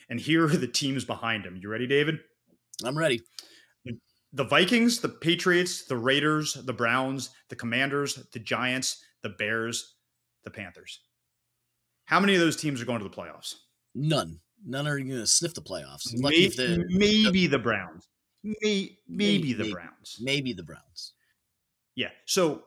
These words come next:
Speaker 1: really, if it wasn't for Mike McDaniel's offense being the most prolific through five <laughs> games in National Football League history, at least from a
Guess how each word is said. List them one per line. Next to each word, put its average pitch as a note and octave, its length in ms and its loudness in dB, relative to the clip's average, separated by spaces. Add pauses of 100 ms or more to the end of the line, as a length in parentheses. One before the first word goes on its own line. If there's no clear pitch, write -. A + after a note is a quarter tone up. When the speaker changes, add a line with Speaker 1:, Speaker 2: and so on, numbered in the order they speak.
Speaker 1:
really, C#3+ 800 0
if F3+ 200 0
it F#3+ 160 0
wasn't F3 440 0
for C3+ 480 -2
Mike B2 260 -2
McDaniel's B2+ 500 -6
offense B2 760 -6
being A#2+ 320 -4
the A2+ 60 -8
most A2+ 260 -8
prolific A2+ 480 -10
through A#2 160 -12
five A2+ 300 -4
<laughs> - 20 -8
games A#2+ 380 -6
in G#2+ 160 -8 (380)
National A2+ 380 -4
Football A2+ 340 -8
League G#2+ 160 -8
history, A2+ 300 -6
at G#2 60 -8
least A2+ 220 -10
from G#2 160 -8
a G2 100 -8